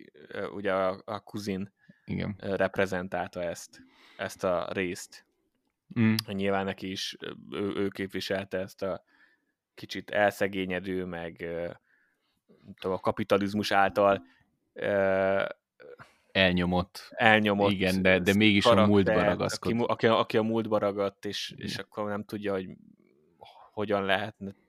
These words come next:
Speaker 1: fejlődni a világgal,
Speaker 2: Mm.
Speaker 1: ö, meg tovább lépni a, a saját dolgain. És ő is például egy olyan karakter volt, aki,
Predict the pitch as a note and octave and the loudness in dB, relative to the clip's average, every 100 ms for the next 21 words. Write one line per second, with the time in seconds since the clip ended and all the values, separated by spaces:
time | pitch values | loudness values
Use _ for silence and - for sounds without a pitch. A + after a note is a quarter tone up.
0 | _ _ _ _ _ _ _ _ _ - | _ _ _ _ _ _ _ _ _ -2
1 | A2 G#2 G2 G2 F#2+ G2 G2+ G2 G2 - | 2 2 0 -2 -4 -4 -4 -4 -6 -4
2 | G#2 G#2 G2 F#2+ F#2 - _ _ _ _ | -4 0 0 0 0 -10 _ _ _ _
3 | _ _ _ G2+ G2 G2 F#2+ F2+ - - | _ _ _ -6 -2 -2 -4 -6 -10 -8
4 | G#2+ - G#2+ G2+ F#2+ G2 F#2+ E2 G#2 G2 | -8 -4 -2 0 0 -2 -6 -6 -6 -6
5 | G2 - - G#2+ - G#2 G2+ G2 - - | -6 -10 -14 -12 -6 -2 -2 -4 -8 -18
6 | _ _ _ _ _ _ - _ _ _ | _ _ _ _ _ _ -20 _ _ _
7 | _ - A#2+ G2+ G2+ G2+ G2+ G#2+ G#2 - | _ -4 0 0 0 0 -2 -4 -8 -14
8 | - - C3 C#3 D3 E3+ D3+ C3+ - C3+ | -20 -6 -4 -2 -4 2 4 4 6 8
9 | B2+ B2 B2 A2+ A#2+ A2+ - A2 G#2 A2 | 8 8 4 4 4 4 4 2 4 4
10 | G#2+ G#2 G#2 G#2+ G2+ | 2 2 -4 -4 -6